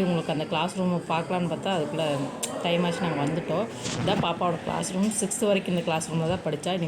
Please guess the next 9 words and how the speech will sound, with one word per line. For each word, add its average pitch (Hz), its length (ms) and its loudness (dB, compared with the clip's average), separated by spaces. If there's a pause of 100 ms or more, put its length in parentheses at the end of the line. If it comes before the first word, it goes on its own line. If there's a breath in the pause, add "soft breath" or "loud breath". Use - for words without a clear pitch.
வெளியே 170 200 2
போய் 180 120 2
உங்களுக்கு 147 260 -2
காமிக்கிறேன் 143 340 -2
எப்படி 147 160 -2
இருக்குதுன்னு 143 340 -4
சொல்லிட்டு. 151 280 -2 (1500)
இதான் 233 320 0 (520)
இந்த 202 140 -2